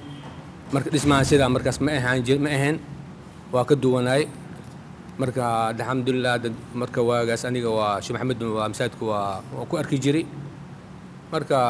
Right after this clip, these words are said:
dagaaladii dhacay kadib waa s-, masaajidkii sidii ku burburay. Marka Sheikh Maxamed hadda waa isla wada joognay inta labadan sano,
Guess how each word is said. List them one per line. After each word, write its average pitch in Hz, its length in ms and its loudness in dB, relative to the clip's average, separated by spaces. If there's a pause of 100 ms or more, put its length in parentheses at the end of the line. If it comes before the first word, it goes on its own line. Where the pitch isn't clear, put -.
(440)
dagaaladii 139 480 4
dhacay 127 240 4
kadib 131 320 -2
waa 98 400 2
s-, - 80 -12 (340)
masaajidkii 131 380 -2
sidii 123 240 0
ku 131 80 -2
burburay. 117 460 0 (1000)
Marka 104 720 0 (320)
Sheikh 123 100 -2
Maxamed 131 240 0
hadda 123 200 0
waa 120 180 2
isla 151 180 2
wada 135 160 4
joognay 123 380 0 (160)
inta 123 160 -4
labadan 123 320 2
sano, 131 300 -2